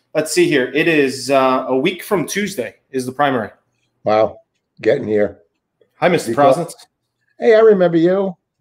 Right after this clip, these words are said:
Speaker 1: I remember you as well. And we are just gonna talk for a couple minutes here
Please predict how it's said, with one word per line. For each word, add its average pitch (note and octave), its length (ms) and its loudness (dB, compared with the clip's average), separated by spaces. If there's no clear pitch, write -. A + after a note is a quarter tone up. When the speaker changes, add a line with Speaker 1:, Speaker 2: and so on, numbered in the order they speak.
Speaker 1:
I C#3 140 2
remember D#3 400 2
you D#3 240 -4
as C3+ 140 -4
well. D3+ 320 0
And C3 160 -4
we D3+ 80 -2
are D#3 120 -4
just C3+ 160 -14
gonna C3+ 160 -10
talk D3+ 320 -2
for C3+ 120 -6
a B2 100 -10
couple C3 160 -8
minutes B2+ 380 -8
here D3 340 -4